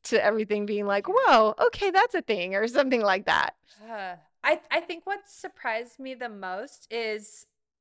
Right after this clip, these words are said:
Speaker 2: the level of stigma that we have around it,
Speaker 1: Yeah.
Speaker 2: actually.
Speaker 1: Like, it's,
Speaker 2: Like,
Speaker 1: it's higher than we
Speaker 2: it's,
Speaker 1: think.
Speaker 2: it's higher than we think. Yeah.
Speaker 1: I'm glad you're working on that,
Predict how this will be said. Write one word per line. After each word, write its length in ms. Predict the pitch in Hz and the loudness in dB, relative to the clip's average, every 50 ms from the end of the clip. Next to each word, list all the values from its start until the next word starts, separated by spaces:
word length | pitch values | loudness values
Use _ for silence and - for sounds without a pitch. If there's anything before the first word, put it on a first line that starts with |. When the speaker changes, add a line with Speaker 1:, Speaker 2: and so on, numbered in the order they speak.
| _ _ _ _ _ _ _ _ _ _ _ _ _ _ _ _ _ _ _ _ _ _ | _ _ _ _ _ _ _ _ _ _ _ _ _ _ _ _ _ _ _ _ _ _
Speaker 2:
the 280 | _ 180 180 233 226 214 | _ -8 -4 -2 0 0
level 400 | 208 196 202 196 202 202 208 214 208 | -2 -2 -2 -2 -2 -2 -4 -4 -4
of 220 | 202 175 190 185 - | -4 -4 -6 -8 -12
stigma 640 | - - - - 180 180 180 185 175 165 165 170 170 | -16 -14 -10 -8 -8 -8 -8 -8 -8 -6 -6 -6 -6
that 220 | - 175 165 110 - | -6 -8 -8 -8 -10
we 200 | 175 175 165 165 | -12 -12 -12 -12
have 420 | 165 - - 180 165 165 180 185 185 | -14 -12 -10 -8 -6 -6 -6 -6 -8
around 420 | 170 151 143 131 123 110 147 - | -10 -8 -10 -12 -14 -14 -18 -18
it, 220 | - 73 71 - _ _ _ _ _ - 190 | -18 -18 -20 -20 _ _ _ _ _ -6 -2
Speaker 1:
Yeah. 180 | 196 226 208 185 | 2 2 2 2
Speaker 2:
actually. 520 | 175 170 - 175 156 131 117 - 180 180 _ - | 0 -4 -8 -8 -10 -10 -10 -14 -18 -16 _ 0
Speaker 1:
Like, 160 | 214 214 190 | 2 2 2
it's, 140 | 220 262 - | 2 -2 -2
Speaker 2:
Like, 100 | 240 - | 0 -2
Speaker 1:
it's 120 | 214 - | -2 -2
higher 380 | 185 170 190 185 196 196 190 202 | -2 0 0 2 2 2 0 0
than 160 | 190 202 190 | 0 -2 -2
we 60 | 180 | -2
Speaker 2:
it's, 80 | 175 - | -4 -2
Speaker 1:
think. 260 | - - 175 196 214 | -2 -2 -4 -4 -4
Speaker 2:
it's 220 | - 254 262 254 - | -2 -2 -2 -2 -4
higher 360 | - - 240 220 214 220 226 | -2 0 2 4 4 2 2
than 180 | 220 226 214 208 | 0 -2 -6 -6
we 120 | 202 196 196 | -8 -12 -10
think. 360 | - 202 180 147 143 190 190 _ | -8 -8 -8 -8 -10 -18 -20 _
Yeah. 440 | - 156 208 220 185 160 143 135 - 185 _ _ _ _ _ _ _ _ _ _ _ _ _ _ _ _ _ _ _ _ _ _ _ _ _ _ _ _ _ _ _ _ _ _ - | -16 -10 -6 -4 -4 -4 -4 -8 -10 -14 _ _ _ _ _ _ _ _ _ _ _ _ _ _ _ _ _ _ _ _ _ _ _ _ _ _ _ _ _ _ _ _ _ _ -14
Speaker 1:
I'm 160 | - 208 202 | -12 -10 -8
glad 260 | 190 190 214 233 214 | -6 -4 -4 -4 -6
you're 160 | 214 170 160 | -8 -8 -8
working 440 | 156 151 156 165 - - 180 165 156 | -8 -10 -10 -10 -12 -12 -12 -10 -10
on 200 | 151 143 156 160 | -10 -10 -10 -10
that, 320 | 156 151 151 143 185 185 | -10 -12 -12 -12 -14 -16